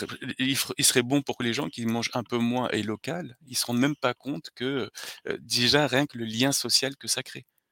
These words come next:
Euh, je, c'est plus, j'ai plus affaire à une machine où j'entends bip, bip, bip.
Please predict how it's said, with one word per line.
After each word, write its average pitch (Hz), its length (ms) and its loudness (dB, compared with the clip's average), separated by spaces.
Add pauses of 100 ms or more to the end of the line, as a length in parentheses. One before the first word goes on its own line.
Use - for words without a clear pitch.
(240)
Euh, - 120 -12
je, - 880 -8
c'est - 200 -4
plus, 123 240 0
j'ai 107 140 -2
plus 123 160 -2
affaire 113 240 0
à 113 40 0
une 113 120 0
machine 113 320 2
où 113 80 0
j'entends 107 240 -4
bip, 117 260 -4
bip, 113 220 -6
bip. 131 200 -6